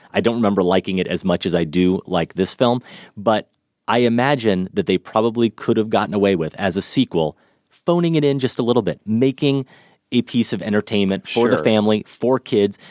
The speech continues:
Speaker 1: serviceable work, but to an extent phoning it in. And that certainly could have come through in one of the main performances in this movie, which is Hugh Grant, who is kind of riffing on his own persona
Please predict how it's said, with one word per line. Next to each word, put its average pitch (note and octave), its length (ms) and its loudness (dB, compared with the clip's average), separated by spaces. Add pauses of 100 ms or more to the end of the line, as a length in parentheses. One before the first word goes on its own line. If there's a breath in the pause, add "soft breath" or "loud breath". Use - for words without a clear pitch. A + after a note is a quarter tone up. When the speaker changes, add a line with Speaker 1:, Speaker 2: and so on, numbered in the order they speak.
(300 loud breath)
Speaker 1:
serviceable D#3+ 720 0
work, B2+ 400 0 (580)
but C3+ 320 0 (360)
to D#3+ 120 0
an D3+ 60 2
extent B2 400 0
phoning A2+ 340 2
it G#2 100 2
in. D#2+ 240 -2 (360)
And B2+ 280 0 (140)
that C#3+ 200 -2
certainly D3 400 -2
could - 200 -2
have F#2 120 -2
come G2 180 0
through F#2 280 0
in G#2 200 0
one A2 140 2
of G2 80 0
the G2 60 0
main G2+ 420 2
performances E3+ 640 -2
in F#2+ 100 -2
this E2 160 -4
movie, F2+ 300 0 (180 soft breath)
which C3 160 0
is C#3+ 140 0
Hugh F3+ 180 0
Grant, C#3+ 480 -2 (300 loud breath)
who C#3+ 180 0
is C3 100 0
kind F#3+ 200 -2
of C#3+ 80 0
riffing D3 360 0
on B2 300 2 (180 loud breath)
his C#3+ 160 2
own D3+ 140 2
persona A#2+ 680 2